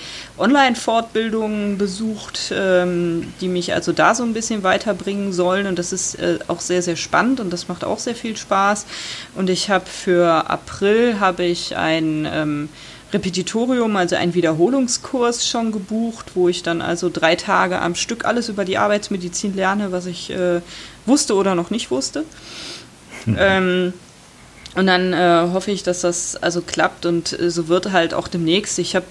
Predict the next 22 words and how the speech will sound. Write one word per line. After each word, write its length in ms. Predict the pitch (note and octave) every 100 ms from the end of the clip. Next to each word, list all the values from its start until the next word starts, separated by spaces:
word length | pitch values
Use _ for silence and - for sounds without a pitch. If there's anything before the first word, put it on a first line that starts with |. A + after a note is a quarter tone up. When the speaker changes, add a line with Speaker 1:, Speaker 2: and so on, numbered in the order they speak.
| -
Speaker 1:
Ende 200 | - F#3 F3
des 180 | E3+
Monats 380 | F3 F#3 G#3 -
hab 80 | F3+
ich 160 | F3+ -
wieder 160 | F3
drei 300 | E3+ E3+ E3+
Wochen 220 | F3+ F3+ D#3+
Fortbildung. 720 | E3+ F3+ - G#3 G#3 G3+ G3+
Das 160 | F3+ -
sind 160 | F3+
so 80 | E3+
Pflichtfortbildungen, 1000 | - G#3 - - G3+ F#3+ F#3+ F#3 F3+ F3
die 80 | E3+
du 80 | D#3+
machen 340 | D#3 F#3 A#3+
musst. 320 | A#3+ D4 - - - - - - - - - -
Ähm, 340 | F#3+ F#3+ F#3
davon 340 | F3 F3+ G3 G3
hab 140 | F3+
ich, 260 | F3+ F3+ -
ähm, 640 | E3+ E3+ D#3+ D#3 D#3+ D#3+